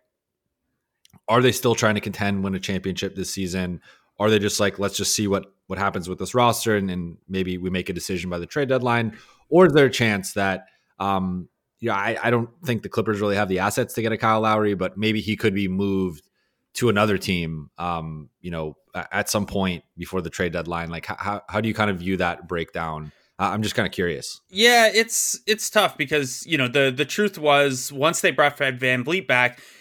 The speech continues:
Speaker 2: you know, the team's too good to really bottom out. Like, even if they were
Speaker 1: Mm-hmm.
Speaker 2: like, "We want a top twenty, twenty-one pick.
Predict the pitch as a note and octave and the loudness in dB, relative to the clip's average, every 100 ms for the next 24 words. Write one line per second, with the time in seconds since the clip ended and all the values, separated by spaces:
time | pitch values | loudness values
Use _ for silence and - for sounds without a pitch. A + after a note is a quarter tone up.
0 | _ - E3+ C3 - - B3 A#3 - F#3+ | _ -2 2 2 2 2 2 2 0 0
1 | C3+ D3+ C#3 C3 C3+ B2 A#2 A#2 A#2 A2 | 4 4 4 2 4 2 2 2 2 2
2 | A2+ G2+ G#2 A#2+ C3+ F3 F3 D#3+ D#3 C#3+ | 0 0 0 0 2 2 2 4 4 4
3 | C#3+ B2+ C3+ C3 D3+ F3 E3+ E3+ E3 - | 4 2 2 0 4 4 2 0 -2 -2
4 | D#3+ D#3+ D3 D3 - - D3+ C#3+ C3+ C3 | -2 0 0 -2 -6 -4 -2 0 -2 0
5 | C#3 C3 | 0 0